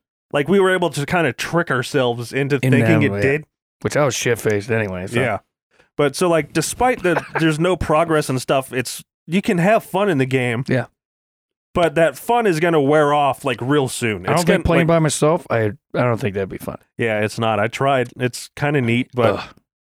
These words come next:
Speaker 1: yeah, like, the sailing and stuff is fun, but then after you've done it, like, two days, three days, is
Speaker 2: Mm-hmm,
Speaker 1: the,
Speaker 2: mm-hmm.
Speaker 1: as much playtime as you're gonna get out of the game because there's nothing to do.
Speaker 2: Yeah, you don't actually achieve anything.
Speaker 1: Yeah, it's like, okay, I can go find other pirate ships and P V P and shit,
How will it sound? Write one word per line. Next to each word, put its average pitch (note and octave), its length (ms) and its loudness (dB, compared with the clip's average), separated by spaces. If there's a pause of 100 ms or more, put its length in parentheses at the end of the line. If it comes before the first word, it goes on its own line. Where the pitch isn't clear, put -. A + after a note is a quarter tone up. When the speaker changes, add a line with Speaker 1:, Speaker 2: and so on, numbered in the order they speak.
(200)
Speaker 1:
yeah, D#3 160 2
like, C3+ 220 0
the B2+ 80 -2
sailing E3 420 0
and B2+ 100 0
stuff C#3+ 300 -2
is A#2 120 -4
fun, D3+ 540 -2 (160)
but C#3 220 -2
then F3 320 0
after E3 380 0
you've C#3+ 180 0
done D#3+ 160 0
it, E3 40 -4
like, C#3 200 0 (220)
two G3 180 0
days, F3+ 400 2
three F#3 220 0
days, F#3 560 0
is D#3 240 8
Speaker 2:
Mm-hmm, F#3 180 -2
Speaker 1:
the, C#3+ 80 4
Speaker 2:
mm-hmm. D#3 180 0
Speaker 1:
as C#3 60 -2
much E3 240 -2
playtime F3 420 0
as D3 140 0
you're D3+ 80 -2
gonna D#3 160 0
get D#3 140 0
out D#3 80 2
of C#3 60 0
the D3+ 40 -4
game G#3 260 0
because F#3 300 0
there's E3 220 0
nothing F3+ 460 -2
to - 120 -2
do. D3+ 380 -2 (100)
Speaker 2:
Yeah, A2 200 -2 (120)
you C3+ 120 -2
don't C3 200 0 (640)
actually C3 440 0
achieve C#3+ 360 0
anything. G#2 320 -4 (560)
Speaker 1:
Yeah, G#3 120 2
it's D3+ 100 -2
like, D3 140 0
okay, F3 260 0
I D#3+ 100 2
can E3 140 0
go E3 240 2
find D#3+ 280 0
other D3 200 2
pirate C#3 340 0
ships C#3 240 -2
and B2+ 100 0
P D3 140 0
V B2+ 140 0
P C#3 180 2
and A#2+ 100 0
shit, B2 300 -2